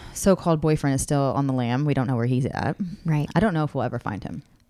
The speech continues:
Speaker 2: I, you know, it's interesting. I think
Speaker 1: Getting
Speaker 2: it's gotten
Speaker 1: very
Speaker 2: smart that the public, that they stopped reporting about it, because I, I do think that that was, like,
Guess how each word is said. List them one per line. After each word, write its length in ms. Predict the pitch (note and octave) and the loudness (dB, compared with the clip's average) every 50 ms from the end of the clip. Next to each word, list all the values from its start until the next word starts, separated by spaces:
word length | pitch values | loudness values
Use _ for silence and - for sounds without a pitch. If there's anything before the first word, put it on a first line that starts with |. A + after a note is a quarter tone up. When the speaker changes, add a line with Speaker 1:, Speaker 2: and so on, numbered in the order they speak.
| - | -6
Speaker 2:
I, 60 | F#3 - - | -4 0 2
you 120 | A3 A3+ | 4 6
know, 140 | A#3+ C4+ D4 | 6 6 6
it's 140 | C#4 A3+ - | 4 4 2
interesting. 400 | A3 G#3+ - G#3 - - F3 E3 | 0 0 0 -2 -2 0 2 6
I 120 | - D4+ - | 6 6 6
think 180 | - - E4+ - | 8 6 4 6
Speaker 1:
Getting 120 | G4 F#4 G#3 | 6 6 6
Speaker 2:
it's 80 | - - | 6 6
gotten 220 | B3+ A3+ G3 G3 G3 | 6 6 6 6 4
Speaker 1:
very 80 | D#3 C#3 | 2 2
Speaker 2:
smart 360 | - - F#3 F3 - - D#3+ | 2 4 4 4 4 4 4
that 200 | D#3+ D3+ D3+ - - | 4 4 4 4 0
the 60 | - | 0
public, 460 | - - - D#3 D#3 D#3+ D3+ C3+ - - - - | 0 2 2 4 4 4 4 4 2 -4 -4 2
that 140 | F3 D3+ A2+ | 2 4 4
they 60 | D#3+ | 4
stopped 400 | - - - E3+ D#3 D3 - - - | 0 2 4 4 4 4 2 -2 -8
reporting 560 | - - - - - D3+ D#3 D3 D3+ D#3+ E3 - | -8 -4 -4 -2 0 2 4 4 4 2 2 2
about 240 | - F3 F3+ F#3 F#3+ | 4 6 6 8 8
it, 220 | G3 G3+ G#3 - | 8 6 4 4
because 240 | - E3+ - E3 D3+ | 0 0 2 4 4
I, 100 | D#3+ D#3+ D3+ D#3 - | 4 4 2 2 4
I 120 | F3 F3+ | 6 6
do 300 | E3+ E3 E3+ F#3+ G3+ G#3 | 6 6 4 6 6 6
think 280 | G3+ - F#3 F3+ E3+ - | 6 4 4 2 2 2
that 240 | - D#3 - - - | 0 0 0 2 2
that 200 | E3 D#3 D3+ - | 4 4 4 4
was, 280 | - D3 C#3 C#3 - | 2 0 0 0 -2
like, 300 | C#3+ C#3 C#3+ D3 - - | -2 0 0 -2 -4 -8